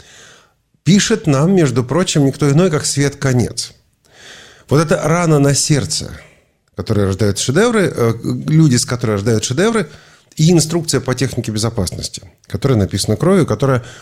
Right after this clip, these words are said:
ну вот, <clears throat> не случайно, э, кому-то пришла в голову, э, мысль это написать, да, не просто сидел человек, думал, чем бы таким заняться, а напишу-ка я инструкцию по технике безопасности. Вот он взял и написал эту самую инструкцию.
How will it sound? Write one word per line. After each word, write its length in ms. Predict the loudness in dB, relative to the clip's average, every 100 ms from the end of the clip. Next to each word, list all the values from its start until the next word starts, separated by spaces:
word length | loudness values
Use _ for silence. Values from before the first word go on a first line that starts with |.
| 0
ну 100 | 2
вот, 220 | 2 0 -4
<clears throat> 40 |
не 400 | 2 4 4 2
случайно, 580 | 0 -2 0 0 0 -2 -8 -20 _
э, 180 | -4 -2 0
кому-то 360 | 2 2 0
пришла 320 | -4 -4 -4
в 80 | -2
голову, 520 | 0 2 2 -2 -6 -12
э, 180 | -8 -4
мысль 360 | 2 2 2 -4
это 160 | -4
написать, 520 | -6 -4 -6 -6 -8 -4
да, 120 | -2
не 100 | 0
просто 280 | -2 -4 -6
сидел 280 | -4 -4
человек, 380 | -4 -2 -2 -2
думал, 360 | -4 -6 -6 -4
чем 200 | -2 -2
бы 60 |
таким 240 | -2 -4 -2
заняться, 500 | 2 2 0 -2 -8 -14 -20 -20 -10
а 100 | -6
напишу-ка 560 | -6 -4 -2 0 0 0
я 320 | 0 0 -4 -8
инструкцию 480 | -4 -4 -2 -4
по 100 | -4
технике 380 | -6 -6 -6 -10
безопасности. 640 | -8 -8 -8 -12 -12 -4 0
Вот 100 | 2
он 180 | 0
взял 360 | 0 0 2 0
и 180 | -2 -2
написал 400 | -2 -2 -2 -4
эту 140 | -4
самую 260 | -4 -4 -4
инструкцию. 420 | -6 -12 -14 -18